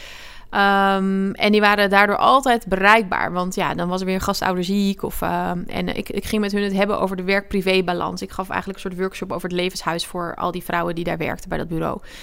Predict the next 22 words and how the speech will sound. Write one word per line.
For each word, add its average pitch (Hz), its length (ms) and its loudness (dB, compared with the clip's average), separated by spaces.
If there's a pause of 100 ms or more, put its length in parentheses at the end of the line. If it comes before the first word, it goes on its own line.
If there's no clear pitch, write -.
(600)
Was 196 120 -2
erg - 200 0
leuk 175 180 0
om 180 60 -8
te 175 100 -4
doen. 208 280 -2
En 220 480 4
toen 240 120 -2
vroeg 330 180 -2
ik - 80 -10
aan 196 120 4
hun: 185 120 0
wie 240 140 0
brengt 285 260 0
er 247 120 0
tijd 240 360 2
in 220 240 2
zijn 208 180 0
vrije 208 340 4
tijd, 196 280 -2
in 214 200 -2
zijn 214 180 -4